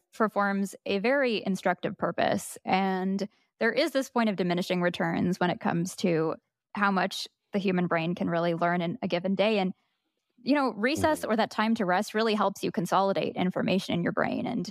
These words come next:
Speaker 1: social bonding helps facilitate a lot of beneficial processes too.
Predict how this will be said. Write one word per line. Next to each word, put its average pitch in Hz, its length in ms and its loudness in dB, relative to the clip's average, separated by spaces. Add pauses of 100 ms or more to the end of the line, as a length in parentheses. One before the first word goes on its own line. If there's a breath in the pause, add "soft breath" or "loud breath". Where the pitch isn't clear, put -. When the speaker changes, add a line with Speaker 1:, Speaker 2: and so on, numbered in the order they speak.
Speaker 1:
social 311 320 0
bonding 190 340 2
helps 190 280 0
facilitate 190 580 0
a 185 80 0
lot 185 160 2
of 175 120 -4
beneficial 175 580 -2 (160)
processes 180 580 -2
too. 202 440 0